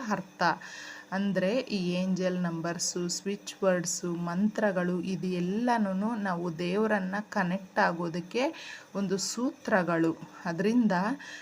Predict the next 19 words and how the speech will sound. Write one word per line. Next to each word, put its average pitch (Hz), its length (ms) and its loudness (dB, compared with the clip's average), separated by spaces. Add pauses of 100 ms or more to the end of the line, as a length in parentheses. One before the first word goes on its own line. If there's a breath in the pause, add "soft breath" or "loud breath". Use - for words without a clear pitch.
(220 loud breath)
ತಪ್ಪದೆ 214 760 -2
ನಿಮ್ಮ 202 320 2
ಹತ್ತಿರ 208 680 -2
ಏನಾದ್ರೂ 180 600 0
ಈ 220 420 0
ನೋಟ್ 190 460 0
ಇದ್ರೆ 190 600 0
ಇದನ್ನ 180 460 2
ನೀವು 180 480 -2 (400 loud breath)
ಏನ್ 214 340 4
ಮಾಡ್ಬೇಕು 185 720 0
ಅನ್ನೋದು 170 380 -2
ಕೂಡ 175 220 -4
ತುಂಬ 214 560 0 (640 loud breath)
ವಿಶೇಷವಾಗಿ 202 1040 0
ನಾನು 170 220 -6
ಇದ್ರ 165 180 -6
ಬಗ್ಗೆ 170 240 -6
ತಿಳಿಸ್ತೀನಿ. 196 680 -2